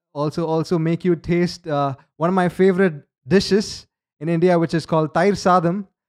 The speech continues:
which is a yogurt meets rice preparation.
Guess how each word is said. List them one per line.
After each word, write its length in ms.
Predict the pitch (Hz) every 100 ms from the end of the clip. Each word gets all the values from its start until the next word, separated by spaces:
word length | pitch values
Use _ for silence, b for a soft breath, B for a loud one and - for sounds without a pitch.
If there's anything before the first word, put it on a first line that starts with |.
| _ _ _
which 160 | 151 147
is 100 | 151
a 40 | 156
yogurt 680 | 147 185 185 196 202 190
meets 440 | 170 180 180 - _ -
rice 500 | 151 165 170 - - _
preparation. 680 | 165 - 165 175 - 131 107